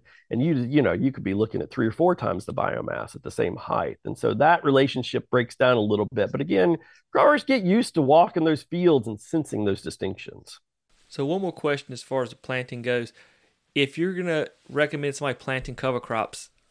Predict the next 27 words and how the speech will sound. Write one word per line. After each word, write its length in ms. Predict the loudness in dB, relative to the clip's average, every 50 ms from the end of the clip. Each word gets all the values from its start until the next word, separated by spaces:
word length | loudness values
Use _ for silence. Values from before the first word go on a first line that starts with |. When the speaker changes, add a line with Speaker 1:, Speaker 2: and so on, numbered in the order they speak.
| _ _
Speaker 2:
the 220 | -12 -6 -4 -2 0
earlier 300 | 2 4 4 4 2 0
the 100 | 0 -2
better. 340 | 0 2 2 2 2 2 0
Is 180 | -4 -6 -4 0
that 340 | 2 2 2 2 0 _ _ _ _
kind 220 | -8 -4 -4 -2 -2
of 60 | -4
as 80 | -4
soon 160 | -4 -4 -4 -4
as 120 | -4 -4
you 80 | -4 -6
can 100 | -6 -4
get 180 | -2 -2 -2
in 80 | -2 -2
that 220 | -4 -4 -6 -4
field 220 | -4 -4 -2 -2 -4
behind 420 | -4 -4 -2 -2 -2 -2 -4 -6
the 80 | -10 -10
summer 260 | -8 -8 -6 -8 -8
crop 420 | -6 -2 -2 -2 -2 -2 -6 -14 -20 -20 -20 _ _ _ _ _ _ _ _
and, 180 | 0 0 0 -2
and 160 | -4 -8 -8 -4
get 160 | -2 -2 -2
it 120 | -2 -4
planted, 520 | -4 -2 -2 0 0 0 -2 -4 -4 -6 -6
or 300 | -6 -4 -4 -4 -4 -6